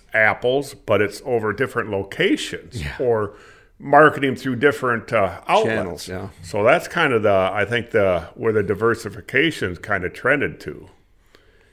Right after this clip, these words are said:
Speaker 1: You know, like where we grew up, Paul and I, they called it Fruit Ridge, Peach Ridge. Well, Peach Ridge was based on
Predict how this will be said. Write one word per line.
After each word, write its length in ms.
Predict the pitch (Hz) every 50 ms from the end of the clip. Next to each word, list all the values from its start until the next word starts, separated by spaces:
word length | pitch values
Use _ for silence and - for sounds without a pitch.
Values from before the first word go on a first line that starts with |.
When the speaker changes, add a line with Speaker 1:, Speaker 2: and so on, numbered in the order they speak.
| _ _ _
Speaker 1:
You 140 | - 101 101
know, 80 | 98 95
like 200 | 101 101 98 -
where 140 | 101 95
we 360 | 95 107 127 170 208 208 190 151
grew 420 | - - - - 101 95 92 87
up, 280 | 90 98 - - - -
Paul 320 | - 117 120 135 156 139
and 80 | 107 92
I, 360 | 85 85 85 90 104 113 117 - - - - _ _ _ - - _ _
they 120 | - 110
called 340 | 98 - - 104 104 104 104 101
it 100 | 98 - - - _ _ _ _
Fruit 340 | _ - - - 131 117 104
Ridge, 420 | 113 110 104 107 107 104 - - -
Peach 340 | - 131 120 107 - -
Ridge. 380 | - 110 110 120 123 127 - - - - _ _ _ _ _ _
Well, 120 | - 110 101
Peach 380 | - - 143 165 233 - - -
Ridge 260 | 117 110 117 117 113
was 160 | 107 110 101 -
based 420 | - 123 120 120 120 117 - -
on 460 | 123 120 117 120 117 117 110 110 -